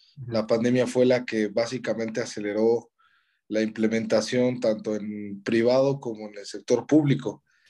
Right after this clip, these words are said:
Speaker 2: Sí, eh, fue un caso, la pandemia ha sido un caso sui generis en,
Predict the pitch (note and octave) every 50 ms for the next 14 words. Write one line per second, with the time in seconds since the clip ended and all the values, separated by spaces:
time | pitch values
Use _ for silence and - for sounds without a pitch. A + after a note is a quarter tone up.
0 | _ _ _ _ - - - A#2 A#2+ B2 B2+ B2+ B2 B2 B2 - C3+ C3 C3 C3
1 | B2 - C3 B2 B2 - - C3 B2+ A#2+ A#2 A2+ A2 A2 A2 A2 A2+ A2+ A2+ B2+
2 | C3 C#3 C#3 C3+ C3 - - C3 C3 C3 B2+ B2+ C3 A#2+ A#2+ - C3 B2+ B2 A#2+
3 | A#2+ A#2 A2 G#2 G#2 G2 G2 - A#2 A2+ G#2+ A2 - B2+ B2+ B2+ C3 B2+ B2 B2+
4 | C3 B2+ - - A#2 G#2 G2 G2 G2 G2